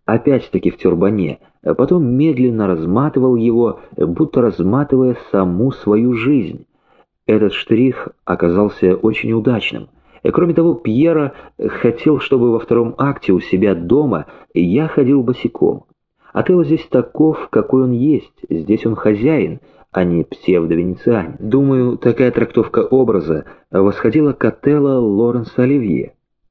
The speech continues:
В том же акте посреди сцены бил настоящий фонтанчик, из которого я пил, когда события принимали слишком крутой оборот. Э, конечно, при этом мне приходилось тщательно следить за своим гримом,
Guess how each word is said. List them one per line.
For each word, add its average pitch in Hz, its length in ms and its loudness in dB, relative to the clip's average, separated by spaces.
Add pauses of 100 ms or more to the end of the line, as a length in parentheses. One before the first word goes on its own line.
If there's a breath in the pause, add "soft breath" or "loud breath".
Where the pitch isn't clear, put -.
(300)
В - 180 -4
том 175 160 2
же 170 140 0
акте 180 280 0
посреди 117 460 0
сцены 143 460 0
бил 147 260 0
настоящий 139 500 -2
фонтанчик, 104 720 -4 (260 loud breath)
из - 140 -2
которого 113 440 2
я 98 360 0
пил, 123 420 0 (380 loud breath)
когда 95 320 2
события 95 500 0
принимали 92 720 0 (340 loud breath)
слишком 113 500 0
крутой 95 400 0
оборот. 110 540 -2 (320 soft breath)
Э, 98 100 0
конечно, 131 380 0
при 107 140 2
этом 113 240 0
мне 95 140 0
приходилось 92 520 0
тщательно 104 500 -2
следить 87 400 0
за 85 60 -2
своим 82 320 -2
гримом, 98 420 0